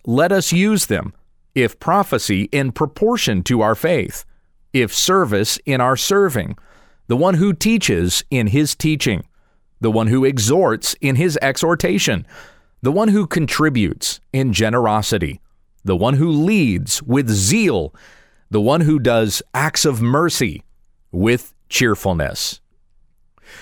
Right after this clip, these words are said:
Romans chapter twelve is really where we have a turn happening here in the instructions that Paul is giving in this letter.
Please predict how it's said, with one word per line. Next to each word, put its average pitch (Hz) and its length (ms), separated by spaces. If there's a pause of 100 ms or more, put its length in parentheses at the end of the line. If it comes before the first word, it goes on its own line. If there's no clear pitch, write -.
(220)
Romans 233 280
chapter 170 400
twelve 147 400
is 107 160
really 135 220
where 117 180
we 110 180
have 120 540
a 110 220
turn 143 540
happening 101 480
here 92 420
in 127 240
the 127 140
instructions 135 580
that 104 160
Paul 127 220
is 101 120
giving 113 260
in 98 100
this 92 180
letter. 101 320